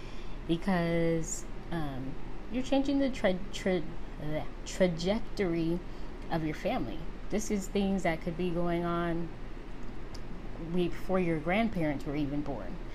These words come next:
and have just continued to snowball. And it, it may be time to change, like, times have changed, things are different. So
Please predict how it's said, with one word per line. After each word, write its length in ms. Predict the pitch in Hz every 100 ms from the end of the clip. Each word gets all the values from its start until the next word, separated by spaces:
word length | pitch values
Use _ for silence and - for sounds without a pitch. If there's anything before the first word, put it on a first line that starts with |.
| - - - -
and 360 | 170 160 151 147
have 240 | 156 147
just 460 | 143 156 151 - - - 285 - - - - - - - - - - - - -
continued 560 | 196 185 - 190 180 -
to 100 | 180
snowball. 800 | - 175 170 185 190 196 202 - - - - - - -
And 600 | 180 175 175 170 165 -
it, 160 | 175 156 - - - -
it 140 | 180 170
may 160 | 185
be 100 | 175
time 280 | 190 180 165
to 60 | 156
change, 260 | - 180
like, 200 | 156 -
times 200 | 156 147
have 120 | 156
changed, 480 | - 233 226 220 214
things 200 | - 156
are 80 | 196
different. 520 | 196 202 202 190 156
So 300 | - 147 151